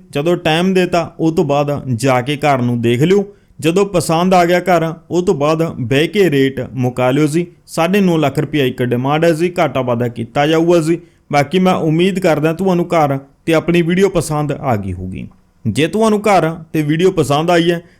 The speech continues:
ਤਾਂ ਥੱਲੇ ਇੱਕ ਲਾਈਕ ਦਾ ਬਟਨ ਦਿੱਤਾ ਹੋਇਆ ਜੀ, ਉਹਨੂੰ ਲਾਜ਼ਮੀ ਦੱਬ ਦਿਓ। ਲਾਈਕ ਕਰਨਾ ਨਾ ਭੁੱਲਿਓ ਜੀ, ਵੱਧ ਤੋਂ ਵੱਧ ਸ਼ੇਅਰ ਕਰ ਦਿਓ, ਵੱਧ ਤੋਂ ਵੱਧ ਸਪੋਰਟ ਕਰਿਆ ਕਰੋ ਜੀ।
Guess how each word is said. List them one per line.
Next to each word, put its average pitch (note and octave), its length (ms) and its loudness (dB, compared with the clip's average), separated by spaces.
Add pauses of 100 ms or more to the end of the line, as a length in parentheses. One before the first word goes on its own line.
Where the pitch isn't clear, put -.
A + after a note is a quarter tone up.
ਤਾਂ G#3+ 100 -4
ਥੱਲੇ G3+ 240 2
ਇੱਕ G#3 140 0
ਲਾਈਕ F#3+ 320 2
ਦਾ G3+ 120 0
ਬਟਨ F3+ 260 0
ਦਿੱਤਾ D#3 240 0
ਹੋਇਆ E3+ 220 4
ਜੀ, F3 140 0
ਉਹਨੂੰ E3 360 0
ਲਾਜ਼ਮੀ B2+ 340 2
ਦੱਬ F3 240 0
ਦਿਓ। F#3+ 120 2
ਲਾਈਕ E3 360 0
ਕਰਨਾ G3 300 2
ਨਾ E3+ 140 2
ਭੁੱਲਿਓ A2+ 240 -2
ਜੀ, G#2+ 120 -6
ਵੱਧ B2 200 -2
ਤੋਂ F#3+ 120 -4
ਵੱਧ F#3+ 140 2
ਸ਼ੇਅਰ F3 280 -2
ਕਰ F#3 180 0
ਦਿਓ, F#3 140 0
ਵੱਧ D#3+ 180 0
ਤੋਂ F#3 100 -2
ਵੱਧ E3+ 140 0
ਸਪੋਰਟ E3 340 0
ਕਰਿਆ F3 220 2
ਕਰੋ F3 200 4
ਜੀ। F3 160 -2